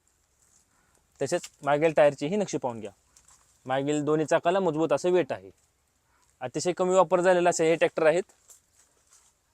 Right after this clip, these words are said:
तर न्यू हॉलंड छत्तीस तीस हे मॉडेल दोन हजार एकोणीस डिसेंबरचे आहे.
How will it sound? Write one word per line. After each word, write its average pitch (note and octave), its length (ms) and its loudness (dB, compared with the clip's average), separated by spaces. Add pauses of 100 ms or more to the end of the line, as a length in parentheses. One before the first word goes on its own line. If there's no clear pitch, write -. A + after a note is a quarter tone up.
तर F#3+ 200 10 (380)
न्यू G3 240 8
हॉलंड F#3+ 340 10 (680)
छत्तीस F#3 520 0 (400)
तीस F#3 200 2 (920)
हे F3+ 60 4
मॉडेल G#3+ 280 8
दोन G#3 140 6
हजार G3 180 8
एकोणीस F3+ 480 2
डिसेंबरचे F3 480 6
आहे. F3+ 140 6